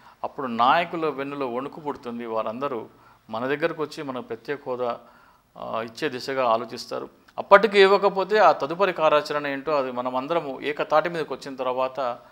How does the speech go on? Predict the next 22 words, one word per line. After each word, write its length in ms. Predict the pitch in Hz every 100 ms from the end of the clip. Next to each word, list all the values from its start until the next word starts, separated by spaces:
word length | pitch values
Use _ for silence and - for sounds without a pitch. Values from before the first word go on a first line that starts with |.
| - _ -
ఏదైనా 340 | 127 139 143
నిర్ణయించుకోవచ్చు. 680 | 147 127 123 113 - 110 107
కాబట్టి 480 | - 127 135 - 151 - - _ -
ఏ 140 | 143
పార్టీ 440 | 170 170 143 147 175
వారైనా 400 | 151 131 117 113
సరే, 360 | 110 113 110 - _ _ _ _ _
ఏ 440 | - 113 143 156 151 - 123
నాయకుడు 600 | 120 131 165 160 165 156
అభిమానించేవారైనా 800 | 127 135 135 131 127 117 110 110
సరే, 380 | - 110 110 - - - - -
వారికి 840 | 110 117 147 165 160 147 135 139 - _ _ _ -
ఆ 100 | 117
నాయకుడు, 580 | 113 139 156 156 165
ఆ 120 | 151 123
పార్టీ 400 | - 143 147 147
వారి 220 | 131 117 -
పిల్లల 260 | 139 156
భవిష్యత్తు 480 | 131 127 131 127 120
కంటే 320 | 123 120 123
ఎక్కువ 260 | 113 117 117
కాదు, 540 | 110 107 104 110 104